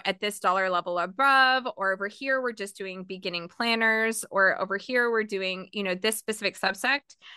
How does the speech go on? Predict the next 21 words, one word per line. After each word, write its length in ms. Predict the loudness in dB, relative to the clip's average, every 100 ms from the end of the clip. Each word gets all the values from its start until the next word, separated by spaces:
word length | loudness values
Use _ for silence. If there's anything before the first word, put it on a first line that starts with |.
| -20 _
then 180 | 2 4
you 80 | 2
can 180 | 0 -2
figure 280 | -2 2 4
out 240 | 4 2 -4
who 80 | -2
they 160 | -2
are 260 | 2 2 2
from 160 | -2
a 40 | -8
human-centered 640 | -10 -10 -8 -8 -8 -8
design 540 | -6 2 4 4 0 -2
approach. 640 | -4 0 -2 -2 -10 -14 -14 -20 _
So 140 | 2
instead 300 | 2 4 4
of 80 | 4
just 180 | 4 2
saying, 200 | 0 2
"What's 180 | 0 0
your 100 | -2
job?" 540 | 4 6 6 4 2